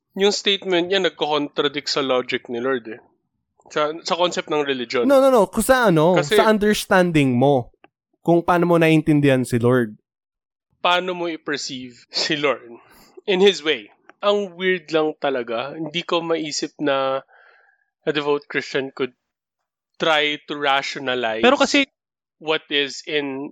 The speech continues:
Speaker 1: a Christian sense can't be properly perceived by mere mortals.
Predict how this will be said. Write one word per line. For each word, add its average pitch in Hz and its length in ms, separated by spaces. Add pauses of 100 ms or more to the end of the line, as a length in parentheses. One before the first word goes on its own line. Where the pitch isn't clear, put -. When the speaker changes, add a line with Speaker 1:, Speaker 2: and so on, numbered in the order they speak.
(120)
Speaker 1:
a 160 80
Christian 160 400
sense 127 400 (320)
can't 254 160
be 254 100
properly 180 560
perceived - 560 (240)
by 131 240 (320)
mere 143 400
mortals. 123 800